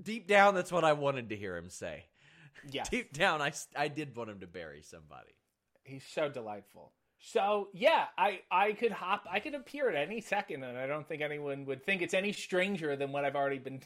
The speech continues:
Speaker 2: <laughs> doing the past year.
Speaker 1: So, what's keeping you from doing that on your own? Is it just the idea that if
Speaker 2: What
Speaker 1: you
Speaker 2: the
Speaker 1: do
Speaker 2: fuck?
Speaker 1: it with
Speaker 2: What are you, what are you, what are you talking about? What, do you understand the shit I've been doing? I'm
Speaker 1: <laughs> No.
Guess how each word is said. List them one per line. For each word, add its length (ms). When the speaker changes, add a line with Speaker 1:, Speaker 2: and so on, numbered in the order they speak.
Speaker 2:
<laughs> 120
doing 220
the 140
past 300
year. 400
Speaker 1:
So, 680
what's 260
keeping 320
you 40
from 140
doing 200
that 180
on 80
your 180
own? 260
Is 160
it 100
just 140
the 140
idea 400
that 200
if 120
Speaker 2:
What 100
Speaker 1:
you 60
Speaker 2:
the 40
Speaker 1:
do 120
Speaker 2:
fuck? 100
Speaker 1:
it 60
with 80
Speaker 2:
What 60
are 40
you, 200
what 140
are 40
you, 220
what 160
are 60
you 160
talking 380
about? 260
What, 240
do 120
you 80
understand 500
the 60
shit 320
I've 200
been 140
doing? 400
I'm 340
Speaker 1:
<laughs> 1700
No. 440